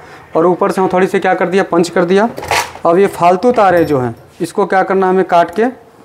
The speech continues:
निकाल देना है। देखिए इसको, ठीक है, काट के निकाल दीजिए। और काट के निकालने के बाद आराम से आप इसके ऊपर टेप लगा दीजिए थोड़ा थोड़ा, ताकि देखने में खूबसूरत लगेगा। पूरा तार नहीं आएगा, ये ध्यान रखिएगा।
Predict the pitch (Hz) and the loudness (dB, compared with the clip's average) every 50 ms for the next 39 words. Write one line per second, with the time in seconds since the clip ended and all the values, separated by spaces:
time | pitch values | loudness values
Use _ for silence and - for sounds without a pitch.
0 | - - - - 202 185 185 170 180 170 160 151 143 143 127 131 120 117 120 120 | -20 -20 -10 -4 -2 0 0 2 2 4 4 4 2 2 0 0 -2 -2 -2 -2
1 | 131 117 - 135 120 107 - - - _ _ _ _ _ _ _ - - _ _ | -4 -4 -4 -6 -6 -6 -8 -14 -20 _ _ _ _ _ _ _ -20 -20 _ _
2 | _ _ _ _ - - - - - - - - 185 156 - - 151 123 - - | _ _ _ _ -20 -20 -20 -20 -20 -12 -4 -2 -2 0 0 0 0 0 -2 -4
3 | - - - - - - - - - - - - - - - 175 196 220 220 247 | -16 -20 -20 -20 -20 -20 -20 -20 -20 -20 -20 -20 -12 -6 -4 -2 0 0 0 -2
4 | 233 - - - - - - - - 170 170 180 180 196 202 196 180 196 202 202 | -4 -8 -20 -20 -20 -20 -20 -8 0 2 2 2 2 2 0 0 0 0 0 0
5 | 196 214 190 214 247 294 - - - - - - - - - - - - - - | 0 0 0 0 -2 -2 -2 -6 -10 -10 -10 -10 -18 -20 -20 -20 -20 -20 -6 -2
6 | 170 190 185 - 196 196 214 202 214 220 214 208 208 202 202 208 214 214 196 208 | -2 0 0 2 2 2 2 2 2 0 0 2 2 2 2 2 0 0 0 0
7 | 208 196 151 - 185 196 208 214 220 226 233 226 220 220 208 196 185 196 185 - | 0 0 0 0 2 2 2 2 2 2 2 2 2 0 0 0 0 -2 -4 -2
8 | 202 190 180 - 208 214 - - - - - 208 196 170 196 185 170 170 160 156 | -2 -2 0 0 0 -2 -2 -6 -8 -2 -2 0 2 2 2 2 2 2 2 0
9 | 165 160 190 190 - - 170 160 160 160 170 175 190 214 - - - - 175 170 | 0 -2 -2 -4 -2 0 0 0 0 0 0 0 0 -2 -4 -8 -4 0 0 0
10 | 165 - 185 156 175 170 - 185 185 185 185 185 175 - - - - - 170 165 | 0 0 -2 0 0 0 2 2 2 2 2 0 -2 -4 -12 -8 -4 -2 -2 0
11 | - 180 165 - - 180 185 175 180 180 190 214 233 - - - - - - - | 0 0 0 0 0 0 0 2 0 0 0 0 -2 -4 -8 -20 -20 -18 -18 -20
12 | - - - 202 214 226 226 226 233 226 226 226 226 208 196 208 202 180 147 135 | -12 -6 -2 2 4 4 4 4 4 4 4 4 4 2 2 2 2 2 0 0
13 | 135 139 139 151 170 175 160 165 160 156 151 143 143 147 135 127 123 120 | 0 0 0 0 0 0 0 0 0 0 0 -2 -2 -2 -2 -2 -2 -4